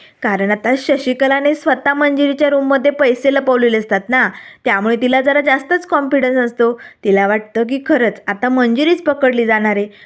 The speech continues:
त्यामुळे लगेच ती जयला म्हणू लागते, "जय, अरे वेळ व्हायला का घालतोय? आपल्याला खरा चोर शोधायचा आहे ना, मग चल पटकन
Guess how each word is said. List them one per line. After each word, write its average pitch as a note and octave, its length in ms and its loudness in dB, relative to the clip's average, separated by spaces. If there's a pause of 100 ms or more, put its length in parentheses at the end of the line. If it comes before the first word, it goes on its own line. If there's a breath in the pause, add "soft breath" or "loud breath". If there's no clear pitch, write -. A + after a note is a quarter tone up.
(120)
त्यामुळे G#3+ 360 0
लगेच A3+ 360 2
ती D4+ 60 0
जयला B3+ 340 2
म्हणू C4 120 2
लागते, B3+ 220 0
"जय, C4+ 360 2 (320 loud breath)
अरे C4+ 200 4
वेळ C#4 220 4
व्हायला D4 260 2
का D4 260 0
घालतोय? C#4+ 440 0 (140)
आपल्याला A3+ 400 0
खरा B3 260 0
चोर C#4 220 2 (100)
शोधायचा B3 420 2
आहे G#3+ 60 2
ना, A#3 180 0 (340 loud breath)
मग D4 140 0
चल D#4+ 260 0
पटकन C#4 360 -2